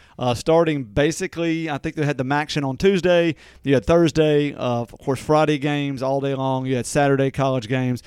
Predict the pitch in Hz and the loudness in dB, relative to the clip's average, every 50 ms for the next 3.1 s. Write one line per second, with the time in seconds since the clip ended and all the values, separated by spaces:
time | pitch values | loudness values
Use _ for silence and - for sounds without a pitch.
0 | - - - - _ - - - 196 202 190 180 170 165 165 151 - - 147 147 | -18 -20 -20 -20 _ -10 0 2 2 4 4 6 6 6 6 4 2 2 2 2
1 | 147 131 - 147 143 117 120 127 139 139 131 - - 139 139 135 131 131 - - | 2 4 2 2 2 2 0 -2 -2 -2 -2 0 2 2 4 4 4 2 2 2
2 | 135 135 131 127 127 127 123 123 123 123 120 110 - - - _ - 151 151 156 | 2 2 4 4 2 2 2 2 0 0 -2 -4 -10 -18 -20 _ -4 -2 -2 0
3 | - 165 | 0 0